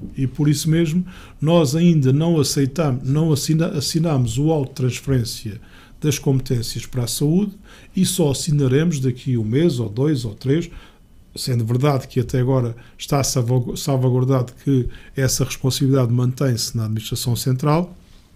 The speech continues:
mas a saúde, a transferência de competências, é muito, é muito parci-, muito, muito parcial, muito específica. São transferidos para as câmaras municipais,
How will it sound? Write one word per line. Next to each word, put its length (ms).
mas 280
a 80
saúde, 460
a 40
transferência 500
de 60
competências, 680
é 140
muito, 640
é 100
muito 560
parci-, 360
muito, 420
muito 360
parcial, 540
muito 240
específica. 720
São 280
transferidos 640
para 280
as 120
câmaras 400
municipais, 880